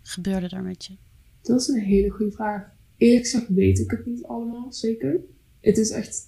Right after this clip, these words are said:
Speaker 2: tien jaar, ehm, want het gebeurde, eh, echt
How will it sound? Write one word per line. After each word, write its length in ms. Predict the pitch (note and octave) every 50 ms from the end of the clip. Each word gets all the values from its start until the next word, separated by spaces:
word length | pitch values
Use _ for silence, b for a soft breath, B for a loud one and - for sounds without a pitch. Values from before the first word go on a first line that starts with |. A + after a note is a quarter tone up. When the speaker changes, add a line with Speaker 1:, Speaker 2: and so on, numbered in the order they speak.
| _ -
Speaker 2:
tien 460 | - - A3 G#3 A3 G#3+ G#3 G3 F#3+
jaar, 520 | F#3 F#3 F#3 F#3 F#3 F#3+ F#3+ F#3+ F#3+ G3 G3
ehm, 280 | G3+ G3 G3 G3 G3 F#3 F#3 F#3 F#3 F#3 - - - -
want 160 | - G#3+ F#3 -
het 120 | G#3 -
gebeurde, 580 | - G3+ F3+ - F#3 F3+ F3+ F#3 F#3+ F#3 F#3+ -
eh, 320 | - F#2 F#2 F#2+ F#2 F2+ -
echt 420 | F#3+ - - - - - - -